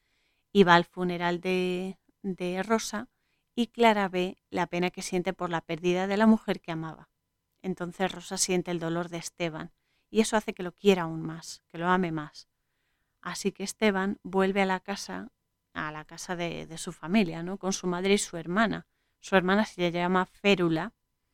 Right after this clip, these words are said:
Férula es una caña o una tablilla, pero, eh, le dice que ha comprado una pequeña granja donde se va a ir a vivir,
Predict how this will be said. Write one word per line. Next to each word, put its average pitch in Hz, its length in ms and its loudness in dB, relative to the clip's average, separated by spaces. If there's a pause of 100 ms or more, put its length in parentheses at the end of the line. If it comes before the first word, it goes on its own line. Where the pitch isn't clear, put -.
(340)
Férula 180 480 4 (140)
es 175 500 -2
una 170 300 -4
caña 190 460 4
o 180 100 2
una 175 260 2
tablilla, 180 560 2 (680)
pero, 208 460 6 (180)
eh, 175 640 2
le 175 240 2
dice 175 680 0
que 180 120 -2
ha 175 60 -2
comprado 190 440 0
una 180 140 0
pequeña 180 380 -4
granja 185 580 -2
donde 202 360 0
se - 180 -2
va 165 100 -2
a 165 60 0
ir 170 120 -2
a 165 60 0
vivir, 170 380 0